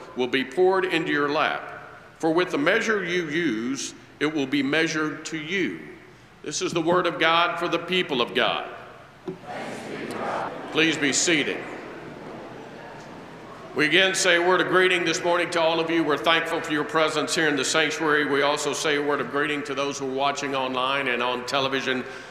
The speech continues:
We're truly grateful that you would be a part of our service of worship as well. We want to say a word of greeting to those in Stuttgart, Benton, Bryant,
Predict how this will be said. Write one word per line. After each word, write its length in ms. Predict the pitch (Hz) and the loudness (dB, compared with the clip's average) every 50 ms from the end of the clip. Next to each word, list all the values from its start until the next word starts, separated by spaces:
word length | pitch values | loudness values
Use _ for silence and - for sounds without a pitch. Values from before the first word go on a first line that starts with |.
| - - - - | -18 -14 -6 0
We're 320 | 131 135 135 135 131 131 | 2 2 2 2 0 -2
truly 320 | 131 - - 165 156 151 | -2 -2 -2 0 0 0
grateful 460 | 143 123 135 139 143 147 143 - 135 120 | 0 0 0 0 0 0 -2 -4 -2 -2
that 80 | 127 | -2
you 160 | 131 135 131 | -2 -2 -2
would 160 | 127 127 120 123 | -2 -2 -2 -2
be 120 | 131 127 | -2 -2
a 40 | 117 | -2
part 240 | - - 139 131 127 | 0 0 0 0 2
of 80 | 120 | 2
our 180 | 120 120 120 113 | 2 2 2 0
service 420 | - - 139 127 113 117 113 - | 0 0 -2 0 0 -2 -4 -4
of 120 | 123 104 107 | -4 -4 -2
worship 340 | 120 123 120 117 - 110 | 0 0 0 0 -2 -4
as 160 | 110 107 - 107 | -4 -4 -4 -2
well. 320 | 110 127 127 117 110 107 | 0 2 2 2 2 0
We 140 | 110 123 131 | 0 -2 0
want 200 | 147 147 147 143 | 0 0 0 0
to 60 | 143 | 0
say 200 | - - 165 147 | 0 0 0 0
a 40 | 143 | 2
word 180 | 143 156 160 | 2 0 0
of 100 | 143 123 | 0 0
greeting 420 | 117 143 160 170 170 180 185 170 139 | -2 -2 0 0 0 0 -2 -2 -4
to 100 | 135 131 | -4 0
those 300 | 139 151 156 156 147 135 | 0 0 0 0 0 -2
in 160 | 120 110 98 - - - - - | -2 -2 -4 -8 -12 -14 -16 -14
Stuttgart, 880 | - - - - 170 175 185 180 - 165 175 175 185 190 180 180 185 175 | -12 -8 -2 2 2 2 2 2 2 4 4 4 4 4 2 0 0 2
Benton, 400 | 160 175 175 170 170 170 160 127 | 4 4 4 2 0 -2 0 2
Bryant, 640 | 127 135 143 165 180 185 185 196 190 - - - | 2 4 4 4 4 2 0 -2 -4 -6 -8 -10